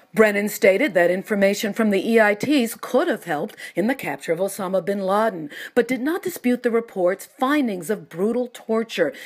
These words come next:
in black sites, ranging from waterboarding to forced rectal feeding, constant beating, stress positions,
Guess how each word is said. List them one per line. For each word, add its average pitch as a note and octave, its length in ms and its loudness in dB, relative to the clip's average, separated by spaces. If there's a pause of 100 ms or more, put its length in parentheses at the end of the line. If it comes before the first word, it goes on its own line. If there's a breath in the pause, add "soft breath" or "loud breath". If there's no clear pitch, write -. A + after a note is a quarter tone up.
in E3+ 160 0
black E3+ 320 0
sites, G#3+ 500 -2 (200 loud breath)
ranging F#3 420 -2
from F#3 240 -6
waterboarding G#3+ 800 0
to - 100 -6
forced F#3+ 420 -4
rectal F#3+ 420 -4
feeding, A#3 600 -2 (240 loud breath)
constant C#4 680 -4
beating, A3 400 -2
stress C#4 440 -4
positions, G3+ 600 -4